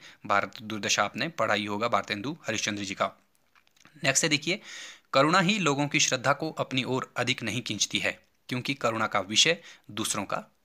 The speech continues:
दुख है, है ना। तो ये चीज़ है। अगला है देखिए, भर-, भक्ति धर्म की रसात्मक अनुभूति है, क्योंकि उसमें अपने मंगल और लोक मंगल का संगम दिखाई पड़ता है।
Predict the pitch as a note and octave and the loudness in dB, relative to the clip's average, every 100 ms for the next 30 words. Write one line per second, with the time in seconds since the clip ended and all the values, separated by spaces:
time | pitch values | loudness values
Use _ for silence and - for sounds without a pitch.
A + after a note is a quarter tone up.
0 | A#2 F#2+ A2+ - - - _ _ _ _ | -12 -6 -6 -4 -4 -6 _ _ _ _
1 | _ _ - C#3 D#3+ - - - - _ | _ _ -6 0 0 -2 -12 -20 -20 _
2 | _ - G#2+ G#2 - _ - G#2 G#2 - | _ -12 -10 -10 -12 _ -16 -6 -4 -4
3 | G2+ - - - _ _ - - - - | -4 -4 -6 -12 _ _ -20 -20 -12 -2
4 | C3 D3+ D#3+ D#3 F#3 A2+ B2 - B2+ B2 | 2 2 2 0 -2 2 2 0 -4 -4
5 | - G3 C3+ C3+ C#3 D#3 B2 - G2+ A#2+ | -2 -4 0 0 2 2 4 4 2 0
6 | A#2+ - A2 F#2 G#2+ A2+ A2+ F3+ - _ | -8 -8 -8 -6 -6 -4 -4 -6 -8 _
7 | - F#3 F#3 F#3 - C#3 C#3+ D3 B2+ C3 | -4 -2 0 -4 -2 -2 0 0 0 -2
8 | A2 A2+ B2+ D#3 - A#2+ G2+ D3 D3 C3 | -2 0 0 -2 -2 -2 0 -2 0 0
9 | B2 A#2+ A2 A2 G#2+ B2 C#3+ A#2+ A2+ G#2 | 0 0 0 0 -4 -6 -4 0 0 0
10 | - - - | -2 -4 -6